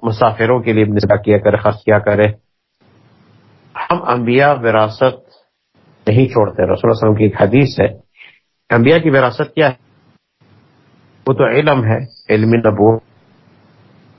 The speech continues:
وراثت انبیاء کے نہیں ہوتی۔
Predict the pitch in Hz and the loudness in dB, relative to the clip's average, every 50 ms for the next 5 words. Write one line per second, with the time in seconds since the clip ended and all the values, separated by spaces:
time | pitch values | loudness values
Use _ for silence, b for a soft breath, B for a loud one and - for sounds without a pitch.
0 | _ _ _ _ _ _ _ _ _ _ _ _ _ _ _ _ _ _ _ _ | _ _ _ _ _ _ _ _ _ _ _ _ _ _ _ _ _ _ _ _
1 | - - 110 107 - 127 120 - 107 107 107 101 101 104 107 104 104 - 101 95 | -2 -2 0 0 0 -4 -2 -2 -2 -2 0 0 2 2 2 0 0 -4 -4 -4
2 | 95 95 95 95 90 87 - 92 87 | -2 -2 -2 -2 -4 -4 -4 -6 -6